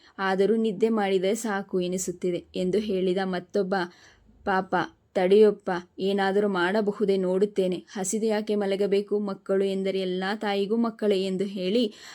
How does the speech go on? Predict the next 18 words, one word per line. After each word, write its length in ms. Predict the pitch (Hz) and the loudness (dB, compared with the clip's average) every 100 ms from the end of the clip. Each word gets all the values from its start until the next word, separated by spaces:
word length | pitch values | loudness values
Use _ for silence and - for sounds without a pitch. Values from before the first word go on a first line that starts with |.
| - | -6
ಆ 100 | 202 | -4
ಕತ್ತಲು 500 | 214 214 214 277 269 | -2 -2 0 2 4
ರಾತ್ರಿಯಲ್ಲಿ 520 | 254 220 214 214 202 | 4 2 2 2 2
ಹೊರಗೆ 320 | 208 196 196 202 | 0 0 2 2
ಬಂದಳು. 380 | 190 185 180 | 2 0 -2
ಚಳಿಯು 580 | - - 214 190 196 185 | -2 -4 0 0 2 0
ಗಾಳಿ 400 | 180 185 185 190 | 0 -2 0 -2
ತಣ್ಣಗೆ 460 | 190 185 196 202 196 | -2 -4 -2 0 0
ಬೀಸುತ್ತಿತ್ತು. 600 | 175 190 196 185 185 185 | 0 -2 -4 -6 -6 -6
ಗಂಡ 320 | 185 180 185 190 | -6 -4 -4 -4
ತೀರಿ 440 | 190 196 202 214 | -6 -4 -2 0
ಹೋದ 400 | 196 190 - - | 0 -4 -14 -10
ಬಳಿಕ 340 | 175 180 190 240 | -6 -4 -4 -4
ತನ್ನ 260 | 220 202 196 185 - - _ - | -6 -4 -4 -6 -12 -20 _ -4
ತಾಳಿಯನ್ನು 580 | 208 226 247 220 202 | 0 2 2 2 0
ಮುಚ್ಚಿ 400 | 202 185 185 226 | 0 -2 -4 -4
ಇಟ್ಟಿದ್ದ 280 | 202 196 190 196 | -2 -2 -2 -2
ಕಬ್ಬಿಣದ 460 | 196 190 214 233 | -2 -4 0 0